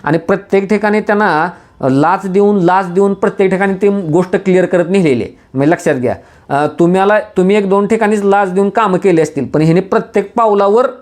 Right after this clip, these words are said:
ती गोष्ट केलेली आहे. म्हणजे ही गोष्ट लक्षात घ्या. त्यामुळं महसूलचं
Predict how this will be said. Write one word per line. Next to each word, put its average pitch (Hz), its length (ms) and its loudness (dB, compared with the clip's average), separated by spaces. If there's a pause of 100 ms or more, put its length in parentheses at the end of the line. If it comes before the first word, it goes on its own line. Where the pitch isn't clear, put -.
(320)
ती 190 80 2
गोष्ट 180 260 0
केलेली 170 300 2
आहे. 127 80 0
म्हणजे 139 180 0
ही 175 140 2
गोष्ट 202 240 0
लक्षात 196 260 -2
घ्या. 120 180 -2 (500)
त्यामुळं 196 420 0 (300)
महसूलचं 190 760 2